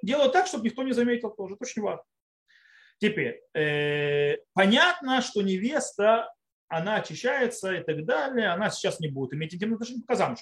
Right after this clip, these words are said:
не выйдет. Но она тоже, то есть, не должна это афишировать. Теперь, мама знает, подружки знают, на замуж выходит, понятно, что она идет в микву. Теперь, поэтому сефардов был обычай, что внутри миквы,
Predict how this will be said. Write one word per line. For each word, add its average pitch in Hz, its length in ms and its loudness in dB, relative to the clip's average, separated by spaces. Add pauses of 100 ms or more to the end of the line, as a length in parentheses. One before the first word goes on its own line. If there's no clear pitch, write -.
не - 60 -20
выйдет. - 120 -20 (640)
Но 175 120 -2
она 262 160 2
тоже, 359 240 0
то 262 60 0
есть, 185 100 -2
не 202 60 0
должна 202 280 2
это 240 140 -2
афишировать. - 580 -12
Теперь, - 380 -4 (420)
мама 254 520 6
знает, 233 520 4
подружки 185 320 0
знают, 214 200 0
на 170 80 -4
замуж 190 200 0
выходит, 226 240 2
понятно, 190 200 0
что 185 80 -12
она 165 80 -10
идет 151 120 -6
в - 60 -20
микву. - 220 -10 (880)
Теперь, 180 260 4
поэтому 262 260 2
сефардов 247 640 2
был 254 220 -2
обычай, 208 400 0
что - 220 2
внутри 330 500 2
миквы, 320 960 4